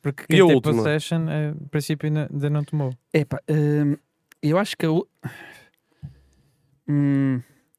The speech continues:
Speaker 3: eu acho
Speaker 1: Não,
Speaker 3: que
Speaker 1: eu acho que esta é aqui e esta é aqui.
Speaker 3: Hum, pá, não creio, pá.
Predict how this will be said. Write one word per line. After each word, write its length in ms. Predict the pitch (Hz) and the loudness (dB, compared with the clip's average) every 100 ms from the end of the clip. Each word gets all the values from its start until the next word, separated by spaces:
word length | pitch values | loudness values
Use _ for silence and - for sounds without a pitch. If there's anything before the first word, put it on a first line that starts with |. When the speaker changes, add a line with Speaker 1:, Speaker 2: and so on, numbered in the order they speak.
| _ _ _ _ _ _ - | _ _ _ _ _ _ -6
Speaker 3:
eu 200 | 139 147 | -2 0
acho 240 | 180 - | -2 0
Speaker 1:
Não, 80 | 131 | 2
Speaker 3:
que 60 | 165 | 4
Speaker 1:
eu 60 | |
acho 120 | 185 | 2
que 60 | - | 0
esta 180 | 165 143 | 0 0
é 80 | 123 | -2
aqui 500 | 120 117 117 123 123 | -2 -2 -2 -2 -6
e 160 | - 123 | -8 -4
esta 220 | 120 - | -4 -4
é 80 | 110 | -6
aqui. 240 | 104 98 101 | -6 -12 -8
Speaker 3:
Hum, 480 | 135 135 131 131 120 | -4 -2 -2 -2 -4
pá, 120 | - 117 | -6 -6
não 160 | 127 | -4
creio, 240 | 127 120 117 | -4 -6 -8
pá. 160 | - | -12